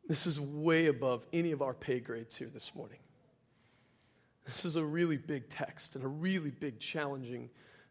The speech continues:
thing that Jesus is commanding us to obey. And so, God, we need your Spirit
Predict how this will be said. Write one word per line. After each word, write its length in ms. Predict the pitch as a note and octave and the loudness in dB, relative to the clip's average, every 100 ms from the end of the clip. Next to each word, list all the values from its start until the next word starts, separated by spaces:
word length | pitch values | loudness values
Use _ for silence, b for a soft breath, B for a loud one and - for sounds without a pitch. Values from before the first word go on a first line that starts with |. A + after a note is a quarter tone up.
| _ | _
thing 220 | D3 B2+ | 2 2
that 120 | A#2 B2 | -4 -8
Jesus 440 | C#3 C#3 B2+ - | -6 -4 -4 -6
is 160 | C3+ - | -6 -6
commanding 800 | - D#3 C#3 D3+ F3 F3+ C#3+ B2+ | -6 -4 0 4 6 4 0 -4
us 260 | B2 A#2+ - | -8 -8 -10
to 140 | - - | -8 -8
obey. 360 | A#2 B2+ E2+ - _ _ _ b b b b b b b b b b b | -6 -8 -8 -16 _ _ _ b b b b b b b b b b b
And 80 | B2+ | -6
so, 160 | - D#3 | -2 6
God, 240 | E3+ D#3+ | 8 8
we 100 | D#3+ | 6
need 280 | D#3+ F#3 E3+ | 2 2 0
your 80 | C#3+ | -2
Spirit 720 | - - D#3 D#3 B2+ A#2 | -4 -4 -2 0 -2 -6